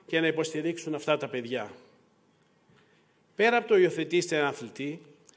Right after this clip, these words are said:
η Ελληνική Ολυμπιακή Επιτροπή βοηθάει και απευθείας τους αθλητές. Για πρώτη φορά στην ιστορία, επιβραβεύουμε φέτος και οικονομικά όσους κατέκτησαν μετάλλια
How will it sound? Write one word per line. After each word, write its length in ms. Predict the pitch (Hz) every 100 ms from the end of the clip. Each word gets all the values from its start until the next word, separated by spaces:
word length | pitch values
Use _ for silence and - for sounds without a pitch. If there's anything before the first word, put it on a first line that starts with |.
| _ _
η 140 | 143
Ελληνική 360 | 143 143 143 196
Ολυμπιακή 380 | 185 165 156 175
Επιτροπή 640 | 151 139 135 143 165 185 -
βοηθάει 540 | 135 156 143 165 175
και 140 | 180 170
απευθείας 600 | 143 143 - 185 156 -
τους 120 | -
αθλητές. 600 | 104 98 - 85 - - _ _ _ _ _ _ _
Για 160 | - 165
πρώτη 260 | 170 214 214
φορά 220 | 196 196
στην 140 | 196
ιστορία, 500 | 185 190 180 165 123 - - _ _ _ -
επιβραβεύουμε 880 | 147 165 156 170 151 196 190 190 185
φέτος 640 | - 170 135 113 - - _ _ _ -
και 120 | 226
οικονομικά 880 | 220 - 151 135 123 143 156 202 - - _ _
όσους 260 | 180 190 -
κατέκτησαν 560 | 180 175 190 190 180
μετάλλια 720 | 151 139 160 165 175 196 202